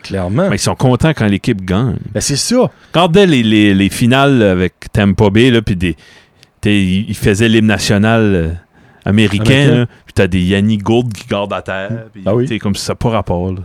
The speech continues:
Speaker 1: sais, t'as, t'as Tampa Bay
Speaker 2: T'sais,
Speaker 1: qui
Speaker 2: comme
Speaker 1: avait six
Speaker 2: des
Speaker 1: Québécois.
Speaker 2: Russes qui, des,
Speaker 1: Tu sais,
Speaker 2: ouais,
Speaker 1: c'est ça
Speaker 2: ouais,
Speaker 1: que c'est,
Speaker 2: t'as
Speaker 1: c'est comme, c'est fou, c'est ironique d'un sens,
Speaker 2: Moi, je
Speaker 1: tu sais.
Speaker 2: pense qu'on peut aller chercher notre fierté comme de, de francophone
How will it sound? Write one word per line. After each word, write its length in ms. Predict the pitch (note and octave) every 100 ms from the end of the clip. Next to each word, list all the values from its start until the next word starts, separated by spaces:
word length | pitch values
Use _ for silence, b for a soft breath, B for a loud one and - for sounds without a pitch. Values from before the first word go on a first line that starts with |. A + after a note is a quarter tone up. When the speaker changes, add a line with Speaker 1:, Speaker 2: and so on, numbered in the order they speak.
| -
Speaker 1:
sais, 140 | - A3
t'as, 180 | D3
t'as 220 | A#2+ D#3 C3+
Tampa 220 | E3+ E3+
Bay 0 |
Speaker 2:
T'sais, 80 | -
Speaker 1:
qui 60 |
Speaker 2:
comme 100 | D3
Speaker 1:
avait 80 | B2
six 440 | - - G#3+ G#3+ -
Speaker 2:
des 80 |
Speaker 1:
Québécois. 300 | G2+ F#2+ D#2
Speaker 2:
Russes 420 | G#2+ B2+ F#3 F3 -
qui, 220 | G2 E2 F2+ G2+
des, 140 | A#2+
Speaker 1:
Tu 40 | A2
sais, 40 |
Speaker 2:
ouais, 40 | B2
Speaker 1:
c'est 180 | D#3+
ça 60 | B2+
Speaker 2:
ouais, 80 | B2+
Speaker 1:
que 60 |
c'est, 120 | G2 B3+
Speaker 2:
t'as 160 | F#3
Speaker 1:
c'est 140 | A2 F3+
comme, 160 | D3
c'est 200 | B2+ D3
fou, 200 | B2 -
c'est 140 | A#3+ D#3
ironique 420 | C#3+ C#3+ F3+ C4
d'un 220 | D3+ C#3
sens, 160 | B2 A3
Speaker 2:
Moi, 80 | E3
je 60 |
Speaker 1:
tu 60 | C3
sais. 60 | F3
Speaker 2:
pense 140 | E3+
qu'on 240 | - A2+
peut 160 | G2 G#2+
aller 140 | A2
chercher 260 | B2 B2 D#3
notre 180 | A#2+ -
fierté 460 | B2+ A#2 - C3
comme 320 | B2 F#2+ F2+ F#2
de, 160 | C2
de 140 | E2 E2
francophone 920 | - G#2 G2 F2 G2 A2 G#2+ G#2+